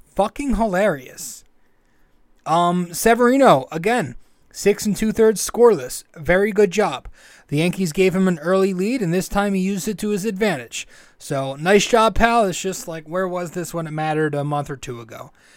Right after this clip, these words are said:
Um, and then Middleton. I mean, this guy continues to pitch very well for the Yankees. Uh, he pitched two and a third scoreless innings in this series and continues to strike guys out. And as a Yankee, I think he's pitched,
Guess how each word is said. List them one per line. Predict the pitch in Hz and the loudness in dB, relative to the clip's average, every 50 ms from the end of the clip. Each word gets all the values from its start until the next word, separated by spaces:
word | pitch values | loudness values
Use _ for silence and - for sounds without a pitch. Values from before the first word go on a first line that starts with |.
| _ - _ _ - | _ -20 _ _ -14
Um, | - 143 147 147 147 147 147 147 | -10 -8 -8 -8 -8 -10 -12 -12
and | 156 190 | -8 -4
then | 220 226 226 226 | -2 -2 2 4
Middleton. | 254 302 359 359 - - 156 127 120 | 4 4 4 2 0 -4 -8 -8 -8
I | 127 147 170 | -10 -10 -10
mean, | 170 175 180 | -10 -10 -10
this | 226 247 226 | -10 -12 -8
guy | - 330 320 311 | -8 -6 -6 -6
continues | 311 320 311 - - 285 285 285 240 - | -6 -8 -8 -8 -8 -10 -8 -10 -10 -10
to | 277 | -6
pitch | - - 262 254 - | -4 -4 -4 -4 -6
very | - 170 156 208 233 | -10 -8 -6 -6 -6
well | 247 240 247 269 262 | -6 -6 -8 -8 -8
for | 262 220 | -10 -12
the | 170 160 | -12 -10
Yankees. | 143 156 139 123 - - 190 196 - - - - _ _ _ _ _ _ _ _ - _ _ _ _ _ | -10 -10 -12 -14 -18 -20 -20 -18 -18 -18 -18 -18 _ _ _ _ _ _ _ _ -20 _ _ _ _ _
Uh, | - 143 139 | -12 -10 -8
he | 143 151 151 | -6 -8 -4
pitched | - 170 170 - - | -4 -4 -4 -4 -6
two | - - 214 233 | -4 -2 -2 0
and | 247 254 | 0 -2
a | 214 | 0
third | - 226 208 208 214 214 185 | 0 2 4 4 2 2 0
scoreless | - - - - - 175 185 208 226 226 214 - - | -2 -4 -4 -2 0 2 2 2 2 2 -2 -4 -4
innings | 185 165 170 185 185 165 | -4 -4 -4 -6 -6 -4
in | 180 175 | -4 -4
this | 170 170 - | -4 -6 -6
series | - - 147 151 180 233 233 196 - | -6 -8 -6 -6 -8 -8 -8 -8 -6
and | 156 147 151 147 - _ _ - - - _ - - _ _ - | -6 -6 -6 -8 -10 _ _ -20 -20 -20 _ -20 -20 _ _ -6
continues | - 165 - - 175 185 202 190 - | -6 -4 -2 -2 -2 -2 -2 -4 -4
to | - 160 | -6 -6
strike | - - - 151 165 175 - | -6 -4 -2 -2 -2 0 0
guys | 180 170 180 180 147 139 | 0 0 0 0 -2 -4
out. | 139 165 196 202 - - | -6 -6 -6 -8 -10 -12
And | 156 147 147 147 147 147 135 - | -10 -10 -8 -8 -8 -10 -10 -8
as | 151 175 196 185 | -6 -6 -4 -4
a | 214 | -4
Yankee, | 190 165 175 240 285 226 208 185 160 | -4 -4 -4 -4 -4 -4 -4 -6 -6
I | 151 | -6
think | 139 - 196 202 - | -6 -8 -10 -10 -10
he's | 196 170 - | -12 -12 -8
pitched, | - - 190 - - - - - - | -6 -6 -6 -6 -6 -8 -10 -10 -12